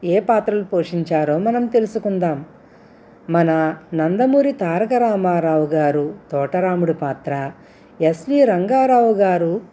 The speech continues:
నేపాళ మాంత్రికుడు, కె మాలతి ఇందుమతిగా, చిలకలపూడి సీతారామాంజనేయులు రాజుగారిగా, గిరిజ పాతాళ భైరవి, బాలకృష్ణ కమీడియన్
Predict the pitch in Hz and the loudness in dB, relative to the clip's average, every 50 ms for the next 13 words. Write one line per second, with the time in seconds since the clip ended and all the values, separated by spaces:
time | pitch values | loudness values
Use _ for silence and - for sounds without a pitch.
0 | - - _ _ - 156 151 147 147 147 147 147 147 180 226 240 214 170 156 151 | -20 -20 _ _ -6 -4 -2 -2 -2 -2 -2 -2 0 2 2 2 2 0 0 -2
1 | 160 180 - 208 190 - 170 156 147 143 - - - - - - - - - - | -2 -2 -2 -2 0 0 0 0 0 0 -2 -6 -12 -20 -20 -20 -20 -20 -20 -20
2 | - - - - - - - - - - - - - - - - - - - - | -20 -20 -20 -20 -20 -20 -20 -20 -20 -20 -20 -20 -20 -20 -20 -20 -20 -20 -20 -20
3 | - - - - - - - - - - - - - - - - - 202 185 202 | -20 -20 -20 -20 -20 -20 -20 -20 -20 -20 -20 -20 -20 -20 -16 -2 2 4 6 6
4 | 254 294 262 220 190 185 202 220 220 220 - 190 180 180 190 - - 180 156 147 | 6 4 2 2 0 2 2 2 0 0 -2 -2 -2 0 -2 -4 -4 -6 -4 -2
5 | 147 170 175 180 175 180 175 151 139 160 156 151 156 - - - - _ - - | -2 -2 0 0 -2 -2 -2 -2 0 -2 -2 -2 -4 -8 -12 -20 -20 _ -20 -4
6 | - 175 170 202 - 302 294 294 285 294 285 277 262 254 - - 151 151 147 214 | -2 0 0 2 2 2 2 2 2 2 0 0 0 -2 -2 -2 -4 -2 0 0
7 | 226 233 226 226 226 220 220 214 214 208 202 196 190 202 196 196 185 175 165 156 | 0 2 2 0 0 0 0 0 0 0 0 0 0 0 0 2 2 2 2 2
8 | 156 156 175 233 - - - 151 151 151 151 160 175 208 240 202 220 214 202 180 | 0 0 0 -2 -6 -10 -10 -8 -6 -2 -2 -2 -2 -2 0 0 2 2 2 2
9 | 175 156 165 165 160 160 165 - - - - - - - - 147 147 147 175 190 | 0 0 0 -2 -2 -4 -6 -10 -20 -20 -20 -20 -20 -16 -6 -4 -2 0 0 2
10 | 185 196 175 170 208 202 - 185 170 160 160 170 160 160 165 196 220 190 175 185 | 2 0 0 0 -2 -4 -4 -4 -4 -2 -2 -2 -2 0 2 2 0 0 0 2
11 | 185 175 175 170 156 160 156 147 156 - - - - - - - - _ - 147 | 2 2 2 2 2 0 -2 -2 -4 -6 -12 -20 -20 -20 -20 -20 -20 _ -6 -2
12 | 156 156 170 196 226 226 226 220 180 - - 185 160 143 139 143 - - 165 156 | 0 0 2 2 0 0 -2 -4 -6 -6 -4 -4 -4 -4 -4 -6 -8 -6 -4 -2
13 | 165 180 208 240 233 214 196 175 180 233 | 0 2 2 2 2 2 0 0 0 -2